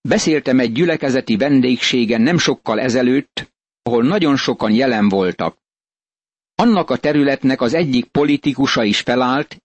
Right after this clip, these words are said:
és szólt néhány szót. Azt gondoltuk volna, hogy ő a legkegyesebb ember abban a tömegben. De elsietett,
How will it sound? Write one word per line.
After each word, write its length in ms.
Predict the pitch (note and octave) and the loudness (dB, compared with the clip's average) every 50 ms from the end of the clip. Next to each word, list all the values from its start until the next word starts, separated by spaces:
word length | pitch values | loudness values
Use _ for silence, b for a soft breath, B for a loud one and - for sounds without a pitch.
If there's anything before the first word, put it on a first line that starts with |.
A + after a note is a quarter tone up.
| _ _ | _ _
és 200 | - B2 B2 - | -2 -2 -2 -2
szólt 420 | - - - G#3+ F#3+ D3 A#2+ - | -2 0 0 2 2 2 0 0
néhány 480 | C3 C3 B2 A#2+ A2+ A2+ A2 G#2+ G2 G2 | 0 0 0 0 0 0 0 0 0 -2
szót. 560 | - - C#3+ A#2 G2+ E2+ D#2 - - - _ _ _ _ _ _ _ _ _ _ _ _ _ _ _ _ _ _ _ | 0 0 0 2 2 0 -2 -4 -10 -20 _ _ _ _ _ _ _ _ _ _ _ _ _ _ _ _ _ _ _
Azt 200 | _ F#3 G#3+ D#3+ | _ -2 0 0
gondoltuk 640 | C3 D3 D3 C#3 C3 C3 C3 B2+ - - B2 - - | 0 0 2 2 2 2 2 0 0 -2 -4 -4 -2
volna, 540 | - B2 C3 C3 C3 C3+ C3+ D3 E3 D3+ - _ _ _ _ _ _ _ _ _ _ | -2 0 2 2 2 2 0 -2 -4 -6 -10 _ _ _ _ _ _ _ _ _ _
hogy 300 | _ - - A#2+ - - | _ -2 -2 -2 0 0
ő 160 | G3 A#3+ A3+ | 0 2 2
a 80 | E3+ C3+ | 2 2
legkegyesebb 760 | B2 D#3 F#3+ - - - D3 B2+ B2 B2+ - - A2+ G#2 A#2 | 0 0 -2 -4 -4 -4 -2 0 0 -2 0 -2 -4 -2 -2
ember 340 | C#3 D3+ D3 C#3 C3 C3 C3 | 0 0 2 2 2 0 0
abban 340 | C#3 C3+ A#2+ A#2 C3 B2 | -2 -2 -2 -2 -2 0
a 60 | C3 B2+ | -2 -2
tömegben. 920 | - D#3 D3 A#2+ G2+ F#2+ F2 D#2+ D#2 F2 E2+ E2+ D#2 C#2+ C#2 - - _ _ _ _ _ _ _ _ _ _ _ _ _ _ _ _ _ _ _ _ | -2 0 0 0 0 -2 -4 -6 -6 -4 -4 -2 -4 -4 -6 -8 -14 _ _ _ _ _ _ _ _ _ _ _ _ _ _ _ _ _ _ _ _
De 180 | - A2+ A#2+ | -4 -2 -2
elsietett, 880 | - F#3+ A3+ G#3+ G3 - - C3+ C3 C3 B2+ - C#3+ D3+ - _ - | 0 0 0 0 0 0 0 0 0 0 0 -2 -4 -4 -4 _ -20